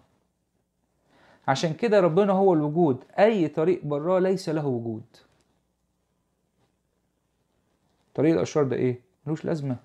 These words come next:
طب مين هو الطريق الحقيقي؟ هنلاقي دي موجودة في إنجيل يوحنا: "أنا هو الطريق والحق والحياة". ولما نقول طريق، احنا بنتكلم على حياة.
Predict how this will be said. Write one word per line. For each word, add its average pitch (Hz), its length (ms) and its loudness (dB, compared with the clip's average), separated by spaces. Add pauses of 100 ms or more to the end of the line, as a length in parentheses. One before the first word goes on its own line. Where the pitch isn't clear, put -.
(880)
طب 135 120 -2
مين 165 180 -2
هو 151 180 -4
الطريق 131 320 -4
الحقيقي؟ 123 600 -6 (340)
هنلاقي 127 280 -2
دي 127 100 -4
موجودة 123 520 -2 (280)
في 131 100 -8
إنجيل 123 400 -4
يوحنا: 120 500 -2 (400)
"أنا 131 200 -6
هو 120 180 -6
الطريق 120 500 -8 (360)
والحق 120 500 -10
والحياة". 117 240 -8
ولما 113 180 -6
نقول 165 200 -6
طريق، 160 360 -4
احنا 123 160 -10
بنتكلم 135 320 -8
على 113 100 -10
حياة. 117 400 -10